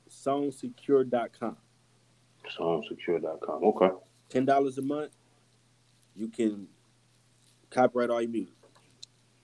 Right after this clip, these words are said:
Speaker 2: Oh, man, I gotta check that out.
Speaker 1: Mm-hmm.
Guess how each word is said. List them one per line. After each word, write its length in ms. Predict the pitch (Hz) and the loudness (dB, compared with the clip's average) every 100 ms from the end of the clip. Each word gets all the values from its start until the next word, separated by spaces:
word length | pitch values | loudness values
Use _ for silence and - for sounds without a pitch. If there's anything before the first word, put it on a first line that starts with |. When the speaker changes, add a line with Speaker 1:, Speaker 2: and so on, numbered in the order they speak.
| _ - - - _ _ _ 127 | _ -20 -20 -20 _ _ _ -4
Speaker 2:
Oh, 200 | 113 107 | -4 -4
man, 220 | 120 113 | -4 -4
I 20 | |
gotta 120 | 104 | -6
check 260 | 87 139 - | -4 -4 -2
that 140 | 143 | -4
out. 300 | 143 - - _ _ _ | -4 -6 -10 _ _ _
Speaker 1:
Mm-hmm. 200 | - - | -10 -4